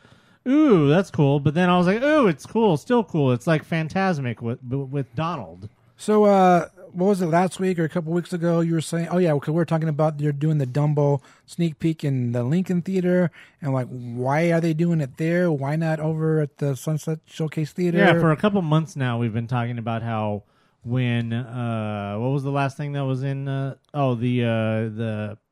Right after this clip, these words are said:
Speaker 1: Wreck-It Ralph. Or
Speaker 2: Was
Speaker 1: the,
Speaker 2: in Tomorrowland.
Speaker 1: not Ralph. Uh, the one that was in Sunset Showcase.
Speaker 2: That was, uh, the, um,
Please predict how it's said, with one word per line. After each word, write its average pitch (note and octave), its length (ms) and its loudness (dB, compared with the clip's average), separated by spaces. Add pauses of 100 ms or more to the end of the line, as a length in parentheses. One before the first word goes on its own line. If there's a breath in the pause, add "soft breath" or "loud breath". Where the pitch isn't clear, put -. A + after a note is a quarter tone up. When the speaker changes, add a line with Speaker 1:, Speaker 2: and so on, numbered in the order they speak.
(240)
Speaker 1:
Wreck-It C3+ 460 -4
Ralph. B2 560 0 (240)
Or B2 120 -4
Speaker 2:
Was A2+ 220 0
Speaker 1:
the, C#3 60 -2
Speaker 2:
in B2+ 120 -4
Tomorrowland. C3 580 -2
Speaker 1:
not D3 180 -2
Ralph. G#2 380 -4 (160)
Uh, A2 500 -2
the G#2+ 140 -4
one C3+ 160 0
that B2+ 160 4
was A#2 140 2
in A#2+ 120 -2
Sunset A#2 480 -4
Showcase. A2 500 -2
Speaker 2:
That C#3+ 200 0
was, C#3+ 240 -4
uh, C3 260 0
the, A#2+ 480 -4
um, A2+ 440 -8